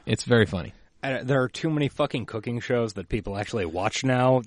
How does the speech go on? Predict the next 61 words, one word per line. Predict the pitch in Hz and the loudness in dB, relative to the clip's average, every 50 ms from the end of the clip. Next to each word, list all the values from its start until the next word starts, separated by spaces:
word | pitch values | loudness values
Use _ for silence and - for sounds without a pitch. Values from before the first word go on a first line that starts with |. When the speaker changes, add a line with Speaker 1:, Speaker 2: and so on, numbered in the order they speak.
| - | -4
Speaker 2:
to, | - - 139 - | -4 -2 0 2
Speaker 1:
I | 131 | 6
get | 131 131 120 | 6 8 8
Speaker 2:
for | - 143 | 10 10
Speaker 1:
that. | - | 10
Speaker 2:
me | 151 156 147 | 8 8 6
to | 143 135 | 6 4
keep | - - 143 117 | 2 2 0 2
track | - - 151 131 110 - - | 4 6 6 6 6 6 2
of | 123 117 | 0 0
their | 117 110 143 147 | 2 4 4 4
<laughs> | |
names | 127 120 107 - - 120 113 107 127 117 | 4 4 2 0 -2 -4 -4 -2 0 0
and | 120 110 107 | 0 0 2
which | 110 127 131 - - | 2 2 2 2 -2
one | 110 104 104 101 95 92 - - | -4 -4 -4 -4 -6 -8 -10 -12
is | - 95 85 87 | -10 -10 -10 -8
which. | 87 - - - - - - - - | -10 -12 -10 -10 -12 -12 -8 2 8
Speaker 1:
Nailed | 143 165 190 202 190 | 10 10 12 12 10
It | 196 147 | 10 8
is | 147 139 - | 8 4 4
special | - - - 139 139 - - 131 | 4 6 6 6 8 8 6 4
because | 120 123 117 - 127 113 110 | 4 4 4 4 4 4 6
they | 117 113 | 6 4
completely | 107 - 147 127 - - - - 131 131 127 123 127 127 127 110 | 6 6 2 2 2 2 2 4 4 4 4 4 4 4 4 4
embrace | 120 113 110 104 110 107 107 113 - - | 2 2 4 4 6 6 6 6 4 4
their | - 117 107 | 4 4 4
amateurness, | 101 104 110 113 117 - - 135 120 123 120 - - | 6 4 4 4 2 2 2 2 2 2 2 0 2
even | - 127 131 127 127 120 113 113 113 | 2 4 6 6 6 6 4 2 2
in | - 113 117 | 0 2 4
their | 117 110 104 | 4 4 4
show | - - - 110 104 | 4 6 6 6 6
production, | - 120 104 101 98 - - - 101 98 | 6 6 6 6 4 4 2 0 0 2
and | 104 104 101 | 0 0 2
frequently, | - 120 120 - 117 117 113 110 107 107 104 101 - - - - _ _ _ _ _ _ _ _ _ _ _ _ _ _ _ _ _ _ _ _ _ _ | 4 4 6 6 4 2 2 4 4 4 4 4 2 -2 -8 -20 _ _ _ _ _ _ _ _ _ _ _ _ _ _ _ _ _ _ _ _ _ _
uh, | 110 110 104 101 98 95 101 - - _ _ _ _ _ _ _ _ - | 4 6 8 8 8 6 4 0 -6 _ _ _ _ _ _ _ _ 2
like | 120 127 127 | 4 6 6
in | 143 127 | 6 6
the | 123 | 8
last | 117 113 104 110 117 - 143 | 8 8 8 8 8 6 4
episode, | 117 - 117 - 131 120 120 120 - - - 113 - | 4 4 4 6 8 8 8 8 4 -2 -10 -10 2
you | - 170 | 4 8
can | 160 196 156 | 8 8 10
tell | - 185 165 | 10 10 12
there's | 143 143 143 139 | 12 10 10 10
downtime | 131 127 123 123 120 113 127 113 104 101 | 8 8 10 8 8 8 8 8 8 8
while | 104 104 | 8 6
these | 104 104 104 | 6 6 6
guys | 107 113 101 104 107 | 6 8 8 8 8
are | 101 | 6
baking | 92 104 98 101 - 104 95 | 6 6 6 6 6 6 4
and | 95 92 | 6 6
the | 98 | 6
judges | 101 110 104 101 101 98 101 | 6 8 8 8 6 4 2
are | 104 | 2
just | 98 104 104 - | 2 2 0 2
sitting | - 107 104 101 | 2 4 4 6
there | 104 98 92 | 6 4 6
dicking | 95 101 101 - - 113 104 | 6 4 4 6 4 4 4
around. | 98 107 95 95 - | 4 2 0 0 -2
<laughs> | - | -6